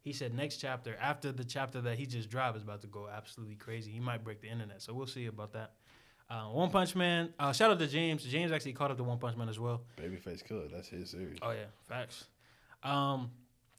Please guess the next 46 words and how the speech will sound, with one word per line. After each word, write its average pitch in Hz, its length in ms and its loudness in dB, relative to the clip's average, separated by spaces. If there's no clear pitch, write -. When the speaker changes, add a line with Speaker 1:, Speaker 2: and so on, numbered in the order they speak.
Speaker 1:
Sakamoto 202 460 10
Day's 180 200 8
been 175 100 8
going 170 180 8
crazy. 165 600 4
Uh, 127 240 4
Speaker 2:
Son, 117 100 6
Speaker 1:
One 165 120 6
Piece 165 200 6
still 147 180 4
on 143 80 4
break. 127 300 0
Speaker 2:
did 98 120 -6
you 135 80 0
see 135 380 0
on 120 180 -2
the, 110 100 0
um, 110 300 -2
with 98 120 -8
the 92 80 -6
One 101 160 -2
Punch 107 320 -6
Man 107 180 -2
joint? 110 260 -2
Like, 85 220 -6
I - 80 -6
know 110 120 -6
y'all 95 160 -4
seen 92 160 -10
the 82 60 -14
panel 90 260 -8
that's 85 140 -10
been 85 120 -16
going 82 180 -12
around 82 220 -12
with 80 100 -14
Saitama, 82 460 -12
but 82 120 -10
did 92 140 -8
you 127 60 0
see 131 140 -6
the 110 80 -2
Chinese 113 580 -4
censored 117 340 -4
version? 117 340 -6
Speaker 1:
Mm-mm. 127 440 -6